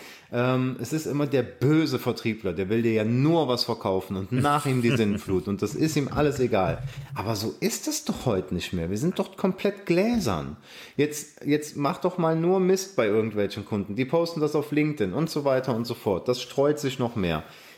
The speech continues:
Ähm, oder, oder auch, auch der Flurfunk oder, oder Bekannte, Verwandte, die darüber sprechen, dann wollen die dich nicht mehr.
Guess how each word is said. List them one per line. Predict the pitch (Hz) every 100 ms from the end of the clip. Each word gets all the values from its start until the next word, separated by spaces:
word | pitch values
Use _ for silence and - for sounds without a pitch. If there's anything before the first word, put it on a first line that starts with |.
| _
Ähm, | 113 120 123 123
oder, | 131 127 120 98
oder | 123 107
auch, | 107 123 120 -
auch | - 113
der | - -
Flurfunk | - 131 143 139 107 98 92
oder, | 107 104 101 -
oder | 107
Bekannte, | 110 135 135 135 135 127 104 101
Verwandte, | 127 110 120 135 131 107
die | 101 104
darüber | 98 98 95
sprechen, | - - 92 95
dann | 95 95 90
wollen | 117 156 175
die | 165 139
dich | 120 113 107
nicht | 95 92 -
mehr. | 85 76 73